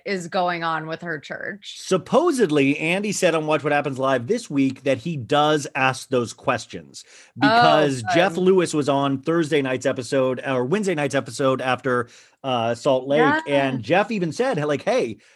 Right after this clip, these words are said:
Speaker 2: I don't think Mary Cosby should be back on the show, and I think she's,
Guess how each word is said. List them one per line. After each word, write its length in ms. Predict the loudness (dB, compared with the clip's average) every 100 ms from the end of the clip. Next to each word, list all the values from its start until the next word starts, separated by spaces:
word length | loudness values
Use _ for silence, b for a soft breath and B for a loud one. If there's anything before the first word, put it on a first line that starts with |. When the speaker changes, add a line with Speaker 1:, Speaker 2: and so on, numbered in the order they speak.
| b b 0
Speaker 2:
I 240 | 2 4
don't 240 | 2 0 0
think 180 | 0
Mary 200 | 2 0
Cosby 280 | 2 0 0
should 140 | -4 -2
be 60 |
back 220 | 2 0 0
on 80 |
the 80 | -4
show, 420 | 0 2 2 2
and 180 | 2 0
I 120 | 0
think 240 | 0 -2 -2
she's, 360 | -2 -2 -4